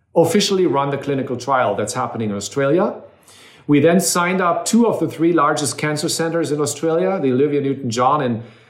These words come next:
in Melbourne and the Chris O'Brien Lifehouse in Sydney. And they are going to perform our cli-, clinical trial.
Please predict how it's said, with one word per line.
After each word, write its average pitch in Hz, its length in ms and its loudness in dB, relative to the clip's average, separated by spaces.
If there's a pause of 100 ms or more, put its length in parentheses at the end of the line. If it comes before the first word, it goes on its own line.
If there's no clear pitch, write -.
(160)
in 117 160 0
Melbourne 196 540 2
and 127 260 -4
the 120 220 0
Chris - 260 -2
O'Brien 135 380 -2
Lifehouse 127 500 -2
in 110 100 -4
Sydney. 175 640 -2 (580)
And 147 380 0
they 160 160 2
are 170 80 2
going 151 240 0
to - 80 -10
perform 139 460 -2
our 123 100 0
cli-, 127 420 -4
clinical 123 300 -4
trial. 101 460 -4